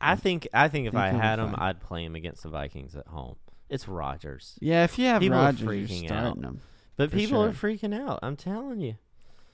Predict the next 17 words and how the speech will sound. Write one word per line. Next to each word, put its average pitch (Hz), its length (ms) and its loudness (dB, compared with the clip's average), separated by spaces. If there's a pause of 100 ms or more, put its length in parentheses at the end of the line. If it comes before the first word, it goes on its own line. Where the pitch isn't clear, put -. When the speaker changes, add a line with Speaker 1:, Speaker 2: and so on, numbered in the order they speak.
(120)
Speaker 1:
I'm 135 200 -2
just 156 180 -6
seeing 180 320 -2
it - 180 -6 (160)
out 135 220 -4
there 151 220 -4
on 156 140 -4
the 160 60 -2
line. 160 460 0 (1080)
Who 117 140 0
do 139 120 4
I 156 80 4
start 160 340 -2
this 123 240 -8
week? 110 280 -8 (140)
I, 113 420 -8 (580)
they're 104 260 -8